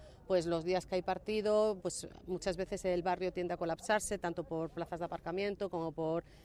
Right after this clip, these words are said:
las entradas y salidas. Entonces, lo que sí que cuidaríamos mucho, muchísimo,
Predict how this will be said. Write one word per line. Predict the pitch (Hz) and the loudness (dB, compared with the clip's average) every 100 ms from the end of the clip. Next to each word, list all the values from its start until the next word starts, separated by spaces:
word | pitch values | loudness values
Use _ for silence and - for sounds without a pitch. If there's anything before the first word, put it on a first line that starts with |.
| - | -8
las | 170 175 | -6 -4
entradas | 165 175 175 | 0 2 2
y | 170 | 0
salidas. | 180 185 190 196 | 0 2 4 4
Entonces, | 175 175 175 | 2 4 4
lo | 180 | 2
que | 180 | 0
sí | 185 | -4
que | 175 175 | -4 0
cuidaríamos | 185 180 180 185 180 | 2 4 4 2 0
mucho, | 190 202 - | -2 -2 -2
muchísimo, | 202 160 202 - 202 208 | -4 -2 -4 -2 -2 -2